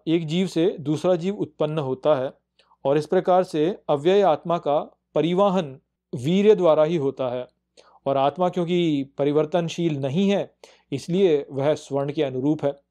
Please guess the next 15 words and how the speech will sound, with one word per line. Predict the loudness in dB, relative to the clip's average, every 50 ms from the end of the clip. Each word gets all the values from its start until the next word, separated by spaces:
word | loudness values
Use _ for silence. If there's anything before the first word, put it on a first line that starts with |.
| -20 -20 -20 -20 -20 _ _ -2
तो | 0 0
इस | 0 0 0
प्रकार | 0 0 2 2 2 2 2
से | 2 0 0 2 2 0 0 -2 -4 -8
वीर्य | -10 -8 -4 -2 0 2 2 2 2 4 4 4 4 2 -2 -6 _ _ _ _ _ _ _ _ _
और | 0 2 4 4 4 4 4 4 6 6 6 4 4 2 2 2 0 0 0 -2 -4 -8 _ _ _ _ _ _ -20
स्वर्ण | -14 -12 -10 -10 -4 0 2 2 2 2 2 0 -2 -4 -8 -12 -16
दोनों | -10 -4 0 2 2 2 2 0 -2 -2 -4 -2
एक | -2 -2 -2 0
दूसरे | 0 0 0 2 0 0
से | 0 -2
संबंधित | -2 -4 -4 -2 -4 -4 -2 -4 -2 -2
हो | 0 0
जाते | -2 -2 -4 -6 -6
हैं | -4 -4 -6